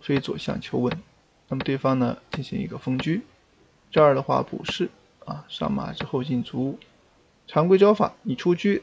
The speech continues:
他就炮八乘七，你还要考虑飞边象还是冲中兵啊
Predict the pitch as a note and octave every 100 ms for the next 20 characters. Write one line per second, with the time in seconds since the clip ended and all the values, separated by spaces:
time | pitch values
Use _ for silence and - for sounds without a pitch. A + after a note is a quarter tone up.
0 | - - C3 B2+ B2+ - - C3+ C#3 D#3
1 | - - D#3 - - _ _ B2+ B2 D3+
2 | E3 - A#2+ B2+ C3 B2+ D3 E3 F3 -
3 | D#3 C#3 D3 C#3+ A2+ - _ _ - D3+
4 | D3+ D#3 E3 D3+ -